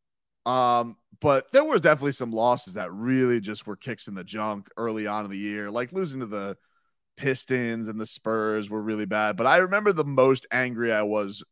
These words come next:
easily. And I even, like, I, I don't tweet as much as I used to, my opinions on this stuff, because,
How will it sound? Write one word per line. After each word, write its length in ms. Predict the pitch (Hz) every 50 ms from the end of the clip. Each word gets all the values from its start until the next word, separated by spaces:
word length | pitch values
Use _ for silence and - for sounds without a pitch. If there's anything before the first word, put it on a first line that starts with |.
| _ _ -
easily. 520 | 190 208 202 185 139 120 107 90 82 85
And 120 | 98 110 123
I 120 | 131 139
even, 200 | 143 135 135 123
like, 260 | 120 117 107 104 - - -
I, 260 | 127 135 139 135 139
I 20 |
don't 260 | 151 180 208 208 202 202 _ _ _ _ _ _ _ _ -
tweet 340 | - - - 165 180 180 170
as 140 | 156 143 117
much 220 | 135 139 127 -
as 100 | 127 117
I 120 | 117 107 107
used 420 | 101 101 107 120 131 123 - -
to, 240 | - 139 139 139 139
my 180 | 123 117 107 107
opinions 840 | 104 95 - - - 117 123 131 135 139 139 135 143 143 135 - -
on 200 | - 127 135 135
this 180 | 135 139 135
stuff, 260 | - - 143 139 135 135
because, 560 | - 120 101 123 117 113 110 110 107 104 -